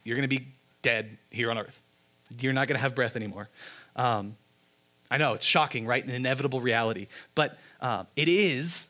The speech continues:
death is an inevitable reality that shapes how we should look at some things. And the example James is using here to show our limitations and God's limitlessness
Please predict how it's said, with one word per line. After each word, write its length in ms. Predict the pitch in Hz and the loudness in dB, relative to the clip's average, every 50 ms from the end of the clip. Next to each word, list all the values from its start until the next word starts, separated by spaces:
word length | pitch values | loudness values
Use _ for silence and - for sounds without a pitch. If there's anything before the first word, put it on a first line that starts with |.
| _ _ _ _ _ _ _ _ _ _ - 110 104 - | _ _ _ _ _ _ _ _ _ _ -20 -8 -2 2
death 340 | - 175 143 147 160 - 156 | 4 4 4 2 0 -4 -4
is 140 | 147 127 | -2 0
an 80 | 151 139 | 0 0
inevitable 420 | 139 135 131 143 160 170 160 175 | 2 2 0 0 -2 -2 -2 0
reality 340 | 180 151 110 110 113 123 127 | 2 2 2 2 0 -2 -4
that 120 | 131 - - | -4 -2 0
shapes 460 | - - - 185 165 170 - - - | 2 2 4 2 2 0 -4 -6 -4
how 80 | 127 | -4
we 100 | 135 151 | -2 0
should 200 | 156 - 165 139 120 | 0 -2 -2 -2 -4
look 160 | 165 - - | -4 -4 -4
at 80 | - - | -4 -4
some 140 | - 110 | -4 -4
things. 420 | - - 107 98 - - - - - - _ _ _ _ _ - - - - | -6 -10 -12 -12 -10 -10 -10 -10 -10 -14 _ _ _ _ _ -20 -20 -10 -4
And 120 | 143 156 165 | 0 2 2
the 60 | 147 | 2
example 480 | 131 120 113 190 233 269 269 - 196 | 2 2 0 0 0 0 0 -2 -2
James 360 | 151 - 190 208 226 233 190 185 | 0 0 0 0 0 0 -2 -2
is 160 | 143 113 143 | -4 -2 -2
using 260 | 180 202 180 180 156 | 0 0 0 0 0
here 160 | 127 147 147 | 0 0 0
to 60 | 135 | 0
show 200 | 117 - - 156 - - - - | 0 0 0 -2 -2 -4 -6 -2
our 280 | 131 147 185 190 202 196 | 0 2 4 4 4 4
limitations 760 | 190 175 156 - - 156 160 170 - - 117 104 113 - - - - - - | 4 2 2 2 2 0 0 2 0 -2 -2 -4 -8 -10 -10 -12 -16 -12 -8
and 100 | 131 147 | -2 0
God's 200 | 156 143 120 113 | 0 0 0 0
limitlessness 880 | 117 127 151 180 208 190 - 139 113 - - 110 101 123 - - - | 2 2 4 4 4 2 0 -2 -2 -2 -4 -4 -2 -2 0 0 0